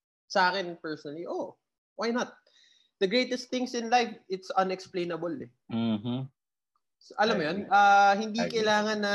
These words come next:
Speaker 1: lahat may sistema, lahat in order.
Speaker 2: Aha.
Speaker 1: Kasi random things, they happen. Meron nga ako,
Speaker 2: Mm-hmm.
Speaker 1: et-, eto, meron nga ako mga kakilala, they met their wife, may family na sila, masaya sila. Saan nagsimula?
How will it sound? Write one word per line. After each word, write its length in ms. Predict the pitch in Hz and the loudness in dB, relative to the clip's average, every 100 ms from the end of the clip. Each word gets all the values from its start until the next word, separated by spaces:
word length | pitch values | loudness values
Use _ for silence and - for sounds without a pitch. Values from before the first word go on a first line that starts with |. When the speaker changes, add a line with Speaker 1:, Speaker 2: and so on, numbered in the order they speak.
| 202 | 0
Speaker 1:
lahat 400 | 165 151 185 - | 2 2 2 0
may 80 | 147 | -10
sistema, 800 | 147 147 - 147 170 170 170 156 | -8 -14 -8 -6 -4 -2 -2 -2
lahat 320 | 120 143 165 135 | 0 0 -2 -4
in 80 | 135 | -2
order. 640 | 135 147 180 156 156 156 | 0 2 0 0 -2 -2
Speaker 2:
Aha. 40 | 190 | -6
Speaker 1:
Kasi 400 | 285 262 214 - - | -4 0 -2 -4 -14
random 480 | 185 233 262 254 254 254 | 0 2 4 2 0 -4
things, 320 | 247 240 - 170 | -6 -6 -8 -4
they 160 | 220 196 | -2 2
happen. 560 | 185 170 175 156 151 _ _ _ _ _ _ | 2 2 -2 -4 -8 _ _ _ _ _ _
Meron 320 | 202 226 233 | 0 2 0
nga 320 | 226 220 214 | 0 4 4
ako, 400 | 202 214 214 190 | 4 0 0 -2
Speaker 2:
Mm-hmm. 80 | 170 | -4
Speaker 1:
et-, 400 | - - 190 - 165 | -6 -10 -14 -8 -6
eto, 200 | 156 151 139 - - | 0 2 2 -2 -10
meron 320 | 180 190 208 208 | -2 0 0 0
nga 160 | 202 | 2
ako 60 | 196 208 | 2 0
mga 200 | 196 190 190 - | 0 2 0 -2
kakilala, 680 | 180 180 165 160 160 175 175 147 123 - - - _ _ | -2 -2 2 2 4 2 2 2 0 -4 -12 -20 _ _
they 160 | 143 160 | -8 -4
met 240 | 170 170 - | -2 -4 -4
their 200 | 160 156 | -6 -2
wife, 400 | 151 175 175 170 _ | 0 0 -4 -8 _
may 200 | 151 143 | -10 -4
family 400 | 147 147 151 151 143 | 0 0 -2 -8 -12
na 80 | |
sila, 160 | - 170 | -12 -12
masaya 320 | 160 143 147 | -12 -14 -16
sila. 240 | - 165 160 143 - _ _ | -16 -12 -10 -10 -14 _ _
Saan 160 | 226 | -8
nagsimula? 480 | 262 277 339 - | -8 -8 -8 -10